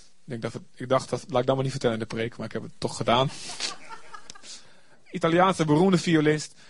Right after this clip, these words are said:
En hij zegt, "Jongens, ik geef jullie de stad Genua. Ik geef jullie mijn beroemde viool waar ik jaren op gespeeld heb. Maar niemand mag het aanraken." En,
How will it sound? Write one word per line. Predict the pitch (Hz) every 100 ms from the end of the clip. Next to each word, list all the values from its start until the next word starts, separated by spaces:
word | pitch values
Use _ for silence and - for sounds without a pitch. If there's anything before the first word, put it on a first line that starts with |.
| -
En | 143
hij | 131 156
zegt, | 160 156
"Jongens, | 156 180 151
ik | 139
geef | 165 165
jullie | - 180 185 208 208 - -
de | 139
stad | - 170
Genua. | - 175 180 175 160 160 170 -
Ik | - -
geef | 160 151
jullie | 170 165
mijn | 165 165
beroemde | 156 156 208 208
viool | - 202 208 190
waar | 147 139
ik |
jaren | 147 156 151
op | 143
gespeeld | - - 151 143
heb. | 120 113
Maar | 135
niemand | 151 202 196
mag | 185
het | 170
aanraken." | 147 131 120 - 107 - - - - - - - - - - - - - - - - - - - - - - - - - - - - - - - -
En, | - 156 151 147 -